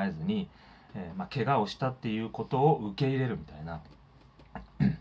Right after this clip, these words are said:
えー、まあ、様々な道徳の規範があって、まあ、その道徳の規範をですね、えー、その都度その都度こう受け入れていくっていう、えー、まあ、それがですね、えー、まあ、夢の世界、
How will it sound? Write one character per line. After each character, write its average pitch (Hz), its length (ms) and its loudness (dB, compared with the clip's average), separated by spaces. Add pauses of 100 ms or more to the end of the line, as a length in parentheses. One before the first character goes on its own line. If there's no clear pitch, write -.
(500)
え 110 80 -2
ー、 104 40 -2
ま 113 100 0
あ、 98 40 0
様 151 260 4
々 170 220 4
な 98 120 0
道 147 200 4
徳 104 180 -2
の 95 80 -2
規 - 160 -10
範 113 200 -2
が 113 100 0
あ 113 40 -2
っ - 40 -8
て、 98 380 -4
ま 107 100 -6
あ、 - 20 -10
そ 131 120 -2
の 127 120 2
道 190 180 4
徳 - 180 -2
の 95 80 2
規 98 200 -8
範 113 280 -2
を 107 60 -4
で 78 80 -8
す - 60 -12
ね、 98 160 -4 (260)
え 110 60 -4
ー、 - 20 -6
そ 131 160 0
の 190 120 6
都 220 100 -4
度 180 100 6
そ 139 120 -2
の 160 140 4
都 180 120 -6
度 180 280 -2
こ 104 180 0
う 104 120 -4
受 98 80 -10
け 151 100 4
入 151 100 8
れ 123 80 0
て 98 100 -6
い 85 60 -6
く - 140 -8
っ 98 40 -2
て - 180 -12
い 78 60 -6
う、 - 80 -12 (360)
え - 140 -6
ー、 - 20 -6
ま 95 120 0
あ、 - 40 -8
そ - 180 -2
れ 160 100 0
が 202 120 -2
で - 100 -4
す - 100 -12
ね、 185 200 -2 (1300)
え 92 160 -8
ー、 190 40 -2
ま 190 80 0
あ、 - 40 -6
夢 98 280 2
の - 120 2
世 147 160 -2
界、 92 220 -2